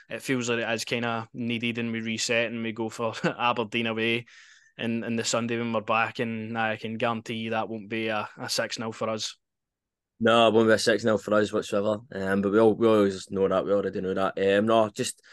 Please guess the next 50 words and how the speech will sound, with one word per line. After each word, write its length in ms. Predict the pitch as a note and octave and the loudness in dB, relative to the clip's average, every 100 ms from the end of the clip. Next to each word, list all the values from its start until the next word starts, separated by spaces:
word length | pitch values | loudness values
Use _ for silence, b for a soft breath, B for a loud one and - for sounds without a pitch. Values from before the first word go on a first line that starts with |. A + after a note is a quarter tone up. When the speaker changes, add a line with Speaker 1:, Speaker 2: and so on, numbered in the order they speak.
| B B - | B B -4
Speaker 2:
sensational 540 | G#2+ G2 G#2 G2+ A2 | -2 2 2 2 -2
for 80 | G#2 | -2
the 80 | G2+ | -2
manager 300 | G2 G2 F#2+ | 0 -2 -4
coming 240 | - F#2 | -8 -4
in. 240 | F#2 G2+ - - | -2 -4 -6 -6
Um, 380 | F2+ F2+ F2+ | -2 0 0
probably, 300 | G2 A2 G2+ | 2 4 4
as 60 | G2 | 2
you 60 | F#2 | 0
say, 200 | G2+ G2+ | 2 2
the 100 | F#2 | 2
break's 440 | G2+ G2+ - - | 2 2 -2 -6
needed, 380 | G2 G2+ G2+ G2 | -2 0 2 0
just 180 | G2 F#2+ | -4 -6
in 60 | |
terms 260 | F#2 F#2+ G2 | -2 -2 -2
of 40 | |
what 100 | F#2+ | -4
he 80 | D#2+ | -4
gets 220 | G#2 F2 | -6 -4
to 80 | G2+ | -2
do 220 | G2+ G2 | 4 4
on 80 | F#2 | 4
the, 180 | F#2 G2 | 0 -4
the 100 | F2+ | -6
training 300 | - G#2 G#2 | 0 2 4
gra-, 240 | G#2 G#2 - B - | 4 2 0 B -2
ground, 240 | G#2+ A2 | 0 2
sorry, 240 | G#2 G#2 G#2 | 2 2 4
and 140 | G2+ | 2
working 160 | G2+ G#2 | 0 -2
with 100 | G2 | -4
the 60 | |
players 240 | - G#2 G2 | 0 2 2
a 60 | |
lot 180 | G2+ F#2+ | 0 0
more. 320 | G2+ G2+ G2+ B B B B - | 2 2 0 B B B B -8
Um, 300 | F#2+ G2 F#2+ | -4 -2 0
but 200 | G2 - _ | 0 -2 _
the 60 | - | -6
start's 360 | - G#2+ F2+ | 0 2 2
been 260 | - F#2 F#2 | -2 -8 -6
absolutely 420 | F#2 G2 - F#2+ | -4 -2 -2 -4
fantastic, 560 | - D#2 F#2 G2 - G2+ | -6 -4 -2 0 -2 -2
and 80 | G#2 | -2
it's 100 | - | 2
great 300 | A2+ A2+ - | 4 4 4
to 240 | A#2 G2+ B B B B B _ _ _ - | 2 2 B B B B B _ _ _ -10
just 220 | - | -8